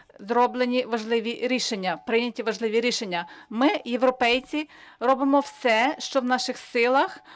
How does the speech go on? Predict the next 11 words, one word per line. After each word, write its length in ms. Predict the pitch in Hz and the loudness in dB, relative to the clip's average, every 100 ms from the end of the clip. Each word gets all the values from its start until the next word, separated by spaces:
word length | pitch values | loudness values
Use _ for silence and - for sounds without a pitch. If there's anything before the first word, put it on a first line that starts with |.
| - | -14
щоб 560 | - - - 247 226 - - | -10 -4 2 2 2 -6 -18
ся-, 460 | - 277 233 196 - - _ _ | -4 2 4 2 -4 -20 _ _
спрямувати 580 | - 262 254 247 285 330 | -6 0 2 2 2 -2
цю 180 | 302 | -2
зустріч 460 | 262 294 - 302 285 | -2 -2 -2 -4 -4
в 40 | |
правильному 540 | - 240 226 247 240 240 | -2 2 4 2 -2 -2
напрямку. 680 | 202 180 180 180 190 165 180 _ _ - - - - | 0 0 -2 -4 -4 -6 -8 _ _ -20 -20 -20 -12
Ми 340 | 233 262 262 - | -2 2 2 -2
хочемо, 680 | - 285 254 - 285 294 330 | -2 2 2 2 0 0 -2
щоб 500 | - - 240 214 - | -6 -2 -2 -2 -8